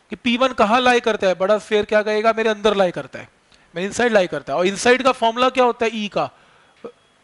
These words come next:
Rho R by three epsilon naught। आप छोटे sphere से पूछो कि पी वन कहाँ लाई करता है, छोटा sphere क्या कहेगा? मेरी surface से बाहर लाई करता है। ठीक,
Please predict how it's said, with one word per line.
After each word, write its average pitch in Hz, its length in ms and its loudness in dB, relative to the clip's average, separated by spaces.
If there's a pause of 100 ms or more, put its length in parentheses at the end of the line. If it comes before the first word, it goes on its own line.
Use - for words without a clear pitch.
(760)
Rho 175 260 2 (100)
R 196 220 6
by 202 200 2
three 214 280 0 (500)
epsilon 143 440 -8
naught। 208 240 -10 (880)
आप - 200 2
छोटे 220 360 4
sphere 247 260 0
से 254 140 -4
पूछो 220 320 -6
कि 262 120 -4
पी 240 400 -2
वन 220 360 2
कहाँ 214 260 2
लाई 269 200 4
करता 240 300 0
है, 208 100 0
छोटा 196 320 -2
sphere 226 300 0
क्या 226 180 2
कहेगा? 226 320 0
मेरी 202 300 -2
surface 208 440 0
से 277 300 2 (460)
बाहर 175 300 2
लाई 170 180 -4
करता 131 300 -14
है। 92 120 -18 (1200)
ठीक, 233 280 -2